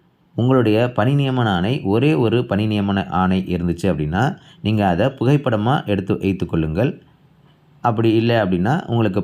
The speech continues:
பணி நியமன ஆணை இரண்டு, மூன்று இருக்கு அப்படின்னா, ஒவ்வொரு பணி நியமன ஆணையும் நீங்க ஸ்கேன் செய்து பி டி எஃப் ஃபைலாக மாற்றி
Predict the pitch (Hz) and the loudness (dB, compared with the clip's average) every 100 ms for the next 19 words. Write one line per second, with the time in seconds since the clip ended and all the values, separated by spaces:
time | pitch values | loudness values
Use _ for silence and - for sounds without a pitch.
0 | - 120 135 127 117 101 90 113 175 - | 0 0 0 0 0 0 0 0 -4 -8
1 | _ 107 131 143 123 110 95 107 95 95 | _ 0 2 2 2 2 0 0 0 0
2 | 101 95 76 80 95 160 - - _ - | 0 0 0 0 0 0 -4 -18 _ -2
3 | 117 135 151 156 - 110 120 113 110 113 | 2 4 4 2 0 0 2 2 2 0
4 | 95 98 90 87 110 107 101 90 - - | 2 0 2 0 0 -2 0 0 -2 -2
5 | 117 135 - 87 80 101 113 - - _ | 0 -2 -2 -2 0 2 0 -4 -20 _
6 | - 156 156 160 156 - 101 98 87 85 | 2 4 6 4 2 0 0 2 2 0
7 | 131 - 104 107 117 | -2 0 0 0 2